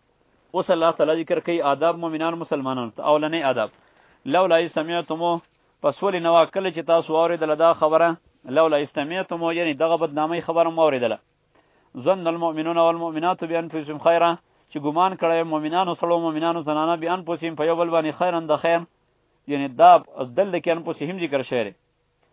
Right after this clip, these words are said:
بله مؤمنه خور چې ده دا ستا داسې ده لکه دا ستا خپل نفس، ته په خپل ځان باندې دا راواله. دغسې الله تعالی وایي، «ای مؤمنانو تاسو دا په خپل ځان باندې راولئ.»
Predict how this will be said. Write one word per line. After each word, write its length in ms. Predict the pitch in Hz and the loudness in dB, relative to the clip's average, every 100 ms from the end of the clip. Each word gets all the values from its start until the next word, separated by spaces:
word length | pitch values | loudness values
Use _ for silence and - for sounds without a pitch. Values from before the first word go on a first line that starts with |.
| _ - | _ -14
بله 280 | 120 185 185 | 0 2 4
مؤمنه 420 | 160 151 196 185 170 151 | 2 -2 0 -2 -2 -8
خور 300 | - 175 196 | -4 0 0
چې 140 | - | 0
ده 80 | 170 | 0
دا 140 | 165 160 | 2 2
ستا 240 | - 165 | 2 2
داسې 240 | 165 190 165 | 2 -2 -2
ده 80 | |
لکه 180 | 165 165 | -2 0
دا 100 | 156 | 0
ستا 180 | 143 175 | 2 0
خپل 220 | 165 170 | 0 -4
نفس، 300 | 160 165 135 - 101 - | -4 -4 -4 -6 -10 -4
ته 80 | 165 | 0
په 100 | 160 | 0
خپل 240 | - 196 | 2 2
ځان 200 | 170 170 | 2 2
باندې 160 | 165 165 | -2 2
دا 100 | 160 | 4
راواله. 320 | 143 127 98 - _ _ _ _ _ 139 | 6 4 0 -6 _ _ _ _ _ 0
دغسې 320 | 196 190 175 | 2 2 0
الله 200 | 170 170 | 4 4
تعالی 200 | 165 160 | 4 4
وایي، 160 | 170 170 | 4 0
«ای 160 | 175 190 | -4 -2
مؤمنانو 480 | 170 151 170 170 | -2 -2 -2 -2
تاسو 160 | 180 156 | -4 -2
دا 100 | 165 | 0
په 120 | 147 | 0
خپل 260 | - 196 180 | -2 -2 2
ځان 140 | 170 | 2
باندې 200 | 170 160 | 2 0
راولئ.» 340 | 156 165 170 | 4 6 6